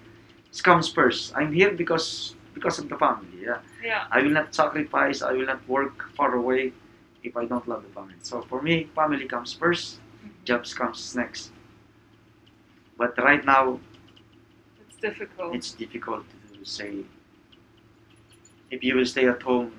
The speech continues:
Speaker 1: one year without job,
Speaker 2: Yeah.
Speaker 1: I don't know how, how, like me, survive. I mean, of course, I'm not a rich man.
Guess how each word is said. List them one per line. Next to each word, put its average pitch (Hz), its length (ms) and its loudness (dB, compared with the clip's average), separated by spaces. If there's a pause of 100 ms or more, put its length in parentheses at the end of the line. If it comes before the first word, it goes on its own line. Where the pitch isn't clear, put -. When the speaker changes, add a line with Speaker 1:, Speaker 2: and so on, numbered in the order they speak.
(160)
Speaker 1:
one 120 280 2
year 123 280 2 (340)
without 120 380 0
job, 120 300 2 (1000)
Speaker 2:
Yeah. 190 220 -6
Speaker 1:
I 107 80 -2
don't 117 140 -2
know 113 120 -2
how, 117 180 -2 (960)
how, 107 500 0 (560)
like 117 220 0
me, 117 300 0
survive. 113 720 0
I 98 60 -12
mean, 104 240 -18 (1600)
of - 60 -20
course, 147 240 4
I'm 113 180 -4
not 120 180 -4
a 113 200 -4
rich 120 260 -4
man. 127 260 2